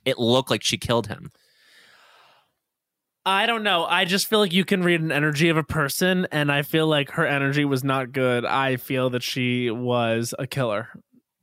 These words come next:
Speaker 1: Okay, but if she
Speaker 2: I don't
Speaker 1: killed
Speaker 2: have
Speaker 1: her
Speaker 2: the episode.
Speaker 1: husband
Speaker 2: I don't have all, I don't have all my materials in front of me right now, but I remember watching it, and
Speaker 1: Then
Speaker 2: I
Speaker 1: you're
Speaker 2: looked
Speaker 1: still
Speaker 2: at Jared, and I was like, I was like, "There's no way that she did not
Speaker 1: At
Speaker 2: kill
Speaker 1: the
Speaker 2: him." And
Speaker 1: end
Speaker 2: he
Speaker 1: of the
Speaker 2: agreed.
Speaker 1: day,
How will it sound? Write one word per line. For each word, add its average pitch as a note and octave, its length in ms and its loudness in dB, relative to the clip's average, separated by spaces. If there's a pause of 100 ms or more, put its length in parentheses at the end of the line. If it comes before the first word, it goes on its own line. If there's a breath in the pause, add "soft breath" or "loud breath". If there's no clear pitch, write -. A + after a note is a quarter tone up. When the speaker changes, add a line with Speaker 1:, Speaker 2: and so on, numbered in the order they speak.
(920 loud breath)
Speaker 1:
Okay, F3+ 380 4
but D3 220 2 (100)
if D#3 100 2
she - 140 6
Speaker 2:
I G#3 60 4
don't A#3+ 100 4
Speaker 1:
killed G#3+ 120 8
Speaker 2:
have B3 100 6
Speaker 1:
her A#3 60 8
Speaker 2:
the A#3+ 60 6
episode. C#3+ 180 4
Speaker 1:
husband - 300 6
Speaker 2:
I G#3+ 100 4
don't A#3 120 4
have A#3 200 4
all, F#3 260 4
I F3+ 120 0
don't A3+ 100 2
have G#3+ 120 2
all G3 120 4
my F#3 100 2
materials F3+ 580 2
in D3+ 100 -2
front D#3+ 200 -2
of D3+ 40 -2
me C#3+ 60 2
right C3+ 200 0
now, B2 200 0
but A#2+ 220 -2
I C#3 80 2
remember D3 300 0
watching D3 400 2
it, F3+ 60 2
and E3 120 2
Speaker 1:
Then G#3+ 120 6
Speaker 2:
I - 20 2
Speaker 1:
you're - 100 2
Speaker 2:
looked B3+ 80 6
Speaker 1:
still B3 240 6
Speaker 2:
at C4+ 80 8
Jared, D3+ 140 4
and D3+ 80 0
I D3 80 0
was D#3 200 0
like, D#3+ 240 0
I D#3+ 100 0
was D#3+ 140 0
like, D#3 140 0
"There's D#3 240 0
no D#3 180 2
way D3 240 4
that C#3 160 0
she C3+ 360 0 (200 loud breath)
did D3+ 140 0
not C#3+ 140 2
Speaker 1:
At - 80 -6
Speaker 2:
kill - 160 2
Speaker 1:
the C3 80 4
Speaker 2:
him." C3 80 -2
And E3 60 8
Speaker 1:
end F#3 160 4
Speaker 2:
he G#3 80 8
Speaker 1:
of - 100 2
the A3 60 6
Speaker 2:
agreed. C3+ 140 4
Speaker 1:
day, C#3 480 4